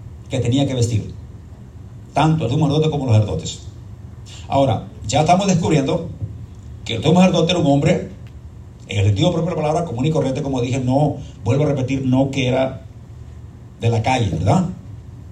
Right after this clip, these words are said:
No que andaba allá sino que era un hombre que tenía debilidades, un hombre que le dolía la cabeza como usted y a mí,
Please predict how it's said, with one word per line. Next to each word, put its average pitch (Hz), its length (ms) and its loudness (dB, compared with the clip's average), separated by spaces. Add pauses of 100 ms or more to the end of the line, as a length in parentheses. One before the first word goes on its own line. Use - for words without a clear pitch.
No 123 180 -2
que 139 100 -2
andaba 135 300 0
allá 135 460 0 (760)
sino 165 460 2
que 156 120 0
era 143 180 4
un 139 180 0
hombre 135 520 0 (360)
que 117 100 0
tenía 117 260 2
debilidades, 110 800 2 (840)
un 156 200 4
hombre 160 300 2
que 143 120 -2
le 127 100 -2
dolía 123 260 4
la 147 120 4
cabeza 135 340 0
como 110 140 -2
usted 120 160 -2
y 127 40 -2
a 135 60 0
mí, 165 240 -4